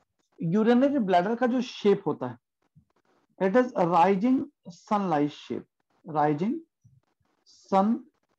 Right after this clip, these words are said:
like shape। इसका shape जब आप देखते हैं बच्चों, तो ये rising sun के जैसा होता है,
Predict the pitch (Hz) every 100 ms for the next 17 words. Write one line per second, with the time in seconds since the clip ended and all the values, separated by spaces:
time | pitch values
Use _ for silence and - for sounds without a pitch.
0 | 180 160 143 135 - - 123 - _ _
1 | _ - - _ _ _ _ _ _ _
2 | _ _ _ - 185 254 240 - 240 277
3 | 220 202 190 165 170 - 185 165 156 220
4 | 208 220 180 160 165 220 196 - 165 151
5 | 131 135 127 123 110 110